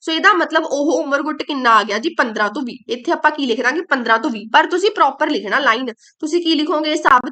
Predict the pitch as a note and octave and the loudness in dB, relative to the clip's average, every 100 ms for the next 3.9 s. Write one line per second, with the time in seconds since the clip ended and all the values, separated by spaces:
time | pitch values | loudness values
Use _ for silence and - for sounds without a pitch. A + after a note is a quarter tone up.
0 | - C4 C4+ C4 A#3 G#3+ D4+ - B3 A#3+ | -2 0 2 4 2 0 2 6 6 4
1 | C4+ C4 A3+ A3+ A3+ A3+ G#3+ F#3+ F#3+ G3 | 0 0 0 0 -4 -4 -6 -6 -4 0
2 | F4 F#4 - _ C4 B3 B3 A#3+ B3+ C#4 | 2 2 -4 _ -2 2 4 4 2 -4
3 | G#3+ C4+ A3+ G3 G3+ F#3+ F#3+ F4 | -4 -4 -2 -2 -4 -4 -4 -6